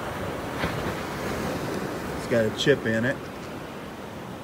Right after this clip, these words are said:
But I did, right before I saw that,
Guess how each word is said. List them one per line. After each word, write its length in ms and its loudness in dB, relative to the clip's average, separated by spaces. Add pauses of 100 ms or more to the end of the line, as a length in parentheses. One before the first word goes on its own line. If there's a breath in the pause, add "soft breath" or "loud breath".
(3250)
But 60 10
I 80 12
did, 420 12 (400)
right 180 6
before 280 10
I 40 12
saw 360 8
that, 320 6